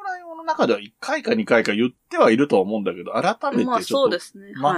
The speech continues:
Speaker 1: 冬さんの思う無人ってどういうものか、ちょっとこう皆さんに説明してもらえますか？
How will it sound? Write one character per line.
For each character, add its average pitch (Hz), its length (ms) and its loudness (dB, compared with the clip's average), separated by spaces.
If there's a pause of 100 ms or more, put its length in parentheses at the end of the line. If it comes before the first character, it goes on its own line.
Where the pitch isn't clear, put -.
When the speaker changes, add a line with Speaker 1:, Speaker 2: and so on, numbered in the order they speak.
Speaker 1:
冬 302 140 -6
さ 285 200 0
ん 262 160 -14
の 254 140 -8
思 190 340 2
う 123 160 6
無 117 180 0
人 131 180 -6
っ - 20 -10
て 131 100 0
ど 131 120 6
う - 20 10
い 147 40 6
う - 40 4
も 156 100 4
の 139 60 0
か、 - 180 -6
ち - 80 -12
ょ - 20 -10
っ - 40 -14
と 101 100 -10
こ - 140 -6
う - 20 -2
皆 123 220 -6
さ 113 140 -10
ん 92 80 -14
に 92 160 -14
説 117 300 -10
明 123 120 -6
し 123 100 -8
て 127 80 0
も 117 140 2
ら 113 100 6
え 110 40 4
ま 110 100 -2
す - 100 -16
か？ - 100 -20